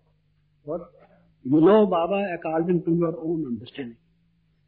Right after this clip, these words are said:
according to what you have been listening and coloring it from what you already know. You have to listen to Baba, what he wants to say. A new knowledge should be listened to just with a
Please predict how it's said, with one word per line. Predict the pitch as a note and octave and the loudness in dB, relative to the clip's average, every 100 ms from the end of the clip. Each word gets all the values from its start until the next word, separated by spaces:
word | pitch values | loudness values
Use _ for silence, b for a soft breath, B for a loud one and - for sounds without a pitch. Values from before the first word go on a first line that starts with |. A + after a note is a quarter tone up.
| - | -20
according | C3 D3 D#3+ F3 F#3+ F#3 | -14 -4 -2 0 0 0
to | F#3 | -2
what | D#3 F3 D3 | -4 -6 -2
you | D#3+ | -2
have | D#3+ D3+ | -2 -2
been | D#3+ D#3 | 2 2
listening | D#3+ - F#3+ F#3+ | 2 4 6 6
and | E3+ E3 E3+ E3 | 6 6 4 4
coloring | C#3+ D3+ F3 E3 | 2 6 6 6
it | E3 - - D#3 | 4 -2 -12 -4
from | D3 C#3+ | 0 0
what | D3 D#3 | -2 -2
you | D3 | -2
already | D3 D3 C3+ | 0 -2 -2
know. | A#2+ A#2+ A2+ _ _ _ _ _ _ _ _ _ _ _ _ _ | -6 -6 -12 _ _ _ _ _ _ _ _ _ _ _ _ _
You | C#3 G#3 | 0 4
have | G#3 A3+ A3 | 6 4 2
to | G#3+ | 2
listen | F#3 - A3 G#3+ | 2 2 -2 0
to | F#3+ | -2
Baba, | D#3+ D3+ E3+ F#3+ | -2 -2 -2 -4
what | D#3+ D#3+ - - | -6 -10 -14 -4
he | F#3+ | -2
wants | E3+ D#3+ D#3+ - | 0 0 -2 -6
to | C#3+ _ | -20 _
say. | G#2 _ _ _ _ _ _ _ _ _ _ _ _ - | -20 _ _ _ _ _ _ _ _ _ _ _ _ 0
A | E3 E3+ - - - D#3+ | 2 2 -4 -16 -14 -4
new | F3+ B3+ A3 - | 0 0 0 -4
knowledge | D#3+ E3 D3 A2 _ _ _ - | -6 -4 -6 -8 _ _ _ -14
should | D3+ | -10
be | D3 D#3 | -6 -4
listened | E3 G#3 F#3 | -4 -2 -4
to | D#3+ E3+ G3+ _ _ _ _ _ _ _ _ _ - | -2 -4 -6 _ _ _ _ _ _ _ _ _ -4
just | A3+ A3 - F3+ | -2 -2 -6 -6
with | G3+ | -4
a | G#3 G#3 | -2 -6